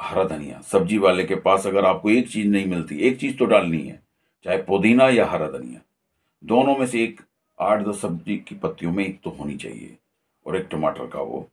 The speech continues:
पत्ता कहीं भी मिल जाएगा आपको। और उसको ड्रायर कीजिए या पीस लीजिए सिलबट्टे पर, नेचुरल बनेगा, वो ज़्यादा अच्छा है। एक कप, दस दस ग्राम आपको लेना है, एक कप आपका पेस्ट बन जाएगा।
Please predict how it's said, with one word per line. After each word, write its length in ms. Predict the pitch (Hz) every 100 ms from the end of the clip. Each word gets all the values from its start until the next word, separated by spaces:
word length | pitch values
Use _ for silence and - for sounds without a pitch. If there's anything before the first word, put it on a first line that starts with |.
| _ _
पत्ता 400 | - _ - _ _ _ _ _ _ -
कहीं 180 | 95
भी 140 | 101 73
मिल 120 | 64
जाएगा 340 | 57 - 62
आपको। 280 | 62 _ _ _ _ _ _ _
और 120 | 80
उसको 140 | 78 82
ड्रायर 360 | 80 92 113
कीजिए 440 | 110 117 120 120 - _ _ _ -
या 100 | -
पीस 440 | - 120 123 120
लीजिए 260 | 120 110 117
सिलबट्टे 480 | 117 110 113 107
पर, 280 | 107 107 87 - - - _
नेचुरल 460 | - 85 - 113 110
बनेगा, 380 | 101 98 98 98
वो 220 | 76 82
ज़्यादा 280 | 78 76 87
अच्छा 300 | 87 - -
है। 160 | - _ _ _ - - - _ _ _ _ _ _ - 120
एक 300 | 156 160 110
कप, 200 | - -
दस 140 | 120 117
दस 240 | - 120
ग्राम 300 | 127 117 107
आपको 240 | 98 -
लेना 260 | 95 92 98
है, 400 | 110 117 - - _ -
एक 220 | 143 143
कप 160 | 117 -
आपका 240 | 127 -
पेस्ट 340 | - 85 - -
बन 140 | -
जाएगा। 400 | - - - _